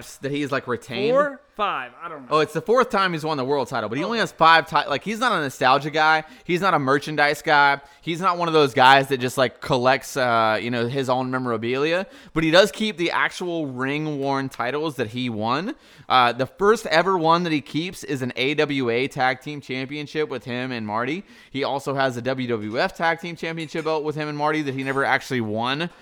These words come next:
Speaker 1: Uh, that it was, like, just from that random house show. Uh, and then he has an I C title.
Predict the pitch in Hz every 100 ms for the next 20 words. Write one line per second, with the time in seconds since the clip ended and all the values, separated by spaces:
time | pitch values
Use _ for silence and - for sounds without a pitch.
0 | - - 131 127 113 104 - _ - 123
1 | 123 123 123 123 120 117 131 139 131 127
2 | 120 113 120 131 127 107 104 117 143 -
3 | 165 170 214 _ _ _ - 131 127 135
4 | 151 160 147 160 143 160 143 143 135 113
5 | 131 117 127 160 - 208 180 156 160 180
6 | 208